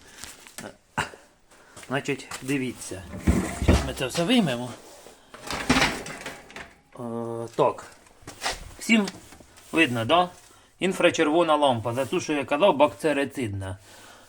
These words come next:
Ця лампа набирає температуру сорок п'ять градусів. Е, вона, е, використовується для обігріву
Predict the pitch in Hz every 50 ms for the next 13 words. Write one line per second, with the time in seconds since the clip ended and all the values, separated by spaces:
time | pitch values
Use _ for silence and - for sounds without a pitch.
0 | - - 185 180 196 233 233 220 - 180 165 160 156 143 160 165 180 175 165 165
1 | 170 160 139 165 170 170 165 160 - 190 175 156 143 - 156 147 151 139 - 156
2 | 147 131 135 165 175 160 139 143 113 - 135 123 110 98 - _ _ _ - -
3 | - - - - - - - - _ _ _ - 131 131 131 127 127 123 123 151
4 | 156 175 185 190 185 175 - - - - - - 131 117 123 127 123 123 131 131
5 | 156 127 - 160 160 156 - - 185 170 160 156 147 - - 143 135 143 151 151
6 | 131 139 131 123 139 131 143 151 165 156 143 135 131 123